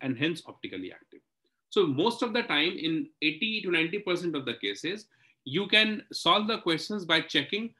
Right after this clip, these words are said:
how many chiral centers are present, right? One, only one, optically active. That's the one thing.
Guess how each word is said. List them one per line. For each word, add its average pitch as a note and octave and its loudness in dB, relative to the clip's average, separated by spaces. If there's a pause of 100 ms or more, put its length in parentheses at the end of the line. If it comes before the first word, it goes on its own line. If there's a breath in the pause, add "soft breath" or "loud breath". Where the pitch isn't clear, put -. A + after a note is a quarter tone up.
(140)
how F#3+ 4
many G#3 0
chiral D3 4
centers B2 -2
are G2 -8
present, - -18 (840)
right? F3 -2 (340)
One, D#3+ 6
only F#3 4
one, A3 2 (200)
optically G#2 -4
active. - -16
That's A#2 -8
the G#2 -6
one F#2+ -10
thing. - -18